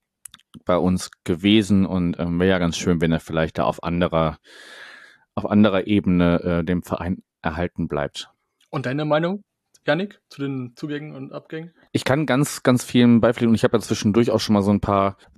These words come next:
Speaker 1: Worte eingestreut. Ähm, zu, zu einigen kann ich noch nichts sagen. Ich weiß nicht, was, was wir mit einem dreiunddreißig, dreiunddreißigjährigen Mittelstürmer, ähm, aus, aus Regensburg wollen. Weiß ich nicht. Gut, an, an ihm lag's natürlich nicht, dass Regensburg abgestiegen ist. Das hatte wahrscheinlich andere Gründe.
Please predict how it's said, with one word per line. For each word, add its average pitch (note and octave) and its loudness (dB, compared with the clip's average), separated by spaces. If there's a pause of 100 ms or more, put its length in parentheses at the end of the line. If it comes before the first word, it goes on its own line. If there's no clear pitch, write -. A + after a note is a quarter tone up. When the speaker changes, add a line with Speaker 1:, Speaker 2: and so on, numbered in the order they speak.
(140)
Speaker 1:
Worte G2+ 2
eingestreut. G#2 0
Ähm, G2 2 (140)
zu, - -18
zu - -2
einigen G#2+ 2
kann A2+ 0
ich A2 0
noch G#2 2
nichts G#2 -2
sagen. A2 2
Ich - -4
weiß G2+ 0
nicht, - -6
was, G2+ -2
was - -6
wir G2+ 0
mit G2 -2
einem G2 0
dreiunddreißig, G2+ 0
dreiunddreißigjährigen G#2 -2
Mittelstürmer, A2 2
ähm, G#2 -4
aus, - -8
aus - -4
Regensburg A2+ 0
wollen. A2 2
Weiß G2+ 2
ich G2+ -10
nicht. A2+ 0
Gut, A#2 2
an, A2 0
an A2 2
ihm C3 6
lag's A#2 2
natürlich G#2+ -2
nicht, - -8
dass F#2 -4
Regensburg G#2+ 2
abgestiegen G2+ -2
ist. F2+ 0
Das F2+ -6
hatte G2 -4
wahrscheinlich F#2+ -2
andere G#2+ 4
Gründe. G2+ 2